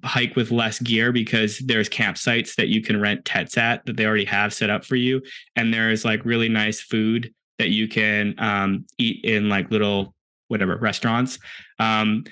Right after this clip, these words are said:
tangential though, bring it back to what I learned. I think for us, we, we continued on our road to getting to know each other better. And some of that road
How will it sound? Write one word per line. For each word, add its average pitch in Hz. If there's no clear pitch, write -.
tangential 160
though, 135
bring 151
it 156
back 135
to 135
what 127
I 120
learned. 113
I 113
think 135
for 127
us, 117
we, 117
we 131
continued 135
on 127
our 123
road 123
to 117
getting 123
to 120
know 117
each 117
other 110
better. 101
And 101
some 117
of 131
that 131
road 123